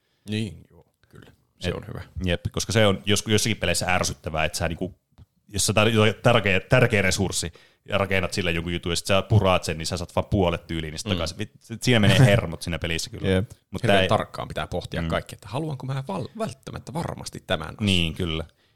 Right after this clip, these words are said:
Speaker 2: Ja tässä on yksi ajoneuvo, mm, no en mä tiedä, no en mä mene hirveä spoilerit, minkälainen se on, mut kuitenkin semmonen, joka toimii vähän niin kuin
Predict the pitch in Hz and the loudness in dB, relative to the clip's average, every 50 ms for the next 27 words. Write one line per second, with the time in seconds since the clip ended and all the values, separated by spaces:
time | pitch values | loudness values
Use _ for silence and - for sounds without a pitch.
0 | _ - 117 117 - - 151 151 - - 165 - - 160 180 190 190 170 - - | _ 2 2 4 6 6 4 4 4 0 -2 2 6 8 8 8 6 4 -4 -6
1 | - 120 123 123 - - - - - _ _ _ _ _ - - 95 98 98 92 | 0 2 2 2 2 0 -2 -2 -4 _ _ _ _ _ -2 2 4 4 6 4
2 | 87 87 85 82 82 82 - 90 92 - - _ _ _ _ _ 92 95 92 98 | 4 2 2 0 -2 0 2 0 0 0 0 _ _ _ _ _ -12 -10 -8 -8
3 | 95 - - 92 101 98 - - 113 135 131 123 107 95 87 - _ _ _ _ | -8 -8 -6 -4 -4 -4 -2 0 0 0 2 2 2 0 0 -4 _ _ _ _
4 | _ _ _ _ _ _ - 104 107 110 117 120 113 - 110 120 113 113 98 135 | _ _ _ _ _ _ -2 0 2 4 4 2 2 0 0 2 2 4 4 4
5 | 127 135 120 107 92 - - 92 87 85 85 85 - 92 90 87 87 85 87 87 | 2 4 4 4 2 4 2 2 2 2 0 -2 -4 -4 -6 -4 -2 -2 -2 -2
6 | 85 95 90 92 101 - - - 123 135 127 123 107 104 98 - 113 107 107 101 | -2 -2 -2 -2 -2 -4 0 2 2 4 4 2 2 2 0 0 0 2 2 2
7 | 95 95 95 101 - 117 113 110 110 107 104 95 98 110 127 123 117 107 95 92 | 2 2 0 0 0 2 2 4 4 2 2 2 0 0 2 2 2 2 0 0
8 | 87 - 92 90 - | -2 -2 -6 -8 -8